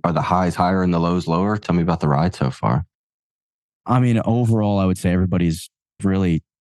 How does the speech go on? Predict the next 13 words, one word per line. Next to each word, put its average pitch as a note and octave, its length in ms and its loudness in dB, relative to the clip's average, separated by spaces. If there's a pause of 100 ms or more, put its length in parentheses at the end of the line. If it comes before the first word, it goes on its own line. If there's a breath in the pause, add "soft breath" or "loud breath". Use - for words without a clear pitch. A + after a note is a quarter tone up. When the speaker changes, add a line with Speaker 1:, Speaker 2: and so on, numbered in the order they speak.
(120)
Speaker 2:
happy G2 340 0
with F#2+ 200 -2
each F#2+ 160 -2
other F2+ 160 2
and E2+ 100 0
happy F#2+ 280 2
to D#2+ 80 2
work F2 300 0
with E2+ 120 -4
each D#2 220 -4
other, D#2+ 440 0
which G2 200 -2
is E2+ 160 -2